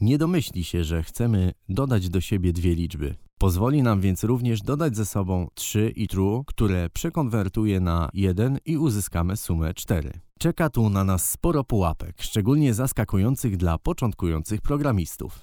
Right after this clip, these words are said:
Oczywiście poznanie dobrze zasad i sposobu działania umożliwi świadome wykorzystywanie wszystkich funkcjonalności i spore grono osób z entuzjazmem będzie ich używać.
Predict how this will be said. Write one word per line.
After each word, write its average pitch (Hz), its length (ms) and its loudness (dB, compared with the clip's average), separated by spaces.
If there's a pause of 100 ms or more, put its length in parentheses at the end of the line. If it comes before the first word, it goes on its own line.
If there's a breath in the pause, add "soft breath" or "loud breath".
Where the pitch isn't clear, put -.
Oczywiście 123 540 0
poznanie 110 440 2
dobrze 107 360 0
zasad 107 440 0
i 87 60 -2
sposobu 104 460 -2
działania 95 500 0
umożliwi 90 500 -2
świadome 98 480 0
wykorzystywanie 90 880 -2
wszystkich - 720 -6
funkcjonalności 90 1080 -2
i 90 120 -4
spore 139 400 -2
grono 87 340 -2
osób - 500 -4
z 113 140 -4
entuzjazmem 90 720 0
będzie 78 280 -2
ich 101 140 -4
używać. 80 600 -6